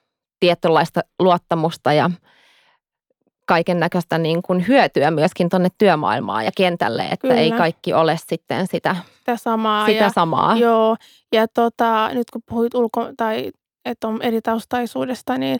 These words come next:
Speaker 1: Mm.
Speaker 2: meillä on kans tosi paljon työntekijöitä, jotka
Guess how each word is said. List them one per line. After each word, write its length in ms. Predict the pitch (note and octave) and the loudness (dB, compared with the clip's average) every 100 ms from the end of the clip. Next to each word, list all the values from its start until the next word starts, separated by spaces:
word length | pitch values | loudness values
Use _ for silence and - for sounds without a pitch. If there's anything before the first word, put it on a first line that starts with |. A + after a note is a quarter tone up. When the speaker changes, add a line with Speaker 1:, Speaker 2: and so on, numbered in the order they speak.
| - | -4
Speaker 1:
Mm. 60 | E3+ F3 | -8 -2
Speaker 2:
meillä 180 | A3+ A#3 | 2 2
on 80 | A#3 | 0
kans 220 | A#3+ A3 | -2 -2
tosi 260 | B3 - | -6 -4
paljon 360 | A3+ A3 A3 A3 | -6 -6 -6 -6
työntekijöitä, 840 | B3+ B3 A3+ A3 A3+ A3 A3+ A#3 | -4 -4 -4 -8 -8 -8 -10 -8
jotka 380 | A#3+ A#3 - A#3 | -8 -10 -8 -8